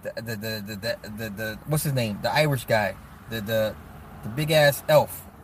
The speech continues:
Not an elf. What is he? The leprechaun, Pablo's character. She's gonna resurrect him for season, for season three moving forward, right? Yeah, N B A playoffs,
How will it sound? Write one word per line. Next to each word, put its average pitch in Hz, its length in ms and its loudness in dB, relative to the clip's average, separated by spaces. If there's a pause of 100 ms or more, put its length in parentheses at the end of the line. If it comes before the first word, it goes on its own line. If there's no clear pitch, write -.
(160)
Not 147 160 2
an - 100 2
elf. 131 280 2
What 175 120 0
is 143 120 0
he? 101 120 -8 (1300)
The 131 80 -2
leprechaun, 139 720 4 (260)
Pablo's 180 440 2
character. 135 500 2 (220)
She's 175 100 -10
gonna 185 140 4
resurrect 160 440 4
him 165 160 2
for 147 140 -4
season, 135 480 -2 (220)
for 139 80 -6
season 139 300 -4
three 147 180 -4
moving 120 240 -2
forward, 113 360 -4 (680)
right? 143 200 8 (280)
Yeah, 180 100 2
N 180 240 0
B 196 100 2
A 196 140 4
playoffs, 196 720 6